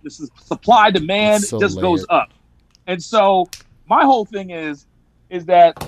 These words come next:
Speaker 1: if one day the Chinese government breaks into this blockchain and steals all your money, what is you gonna do?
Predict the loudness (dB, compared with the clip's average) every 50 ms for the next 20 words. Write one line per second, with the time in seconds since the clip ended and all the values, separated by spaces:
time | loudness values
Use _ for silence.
0 | -14 _ -12 -10 -8 -4 -4 -4 -2 0 0 0 2 2 2 2 0 -2 -4 -6
1 | _ _ _ _ -20 -18 -6 -2 0 2 2 2 0 -2 -4 -2 -2 -2 0 0
2 | 0 -2 -2 -4 -4 -8 -8 -4 -2 -2 -2 -2 -4 -8 -6 -4 -4 -2 -2 -2
3 | -4 -6 -10 _ -8 -2 2 4 4 4 2 -2 -8 -6 -6 -4 -4 -4 -4 -4
4 | -4 -6 -8 -6 -4 -2 -2 0 0 0 0 0 -2 -2 -2 -4 -4 -4 -6 -8
5 | -8 -12 -20 -20 _ _ _ _ _ _ -14 -10 -4 -2 0 0 2 2 2 2
6 | 4 4 4 4 4 2 2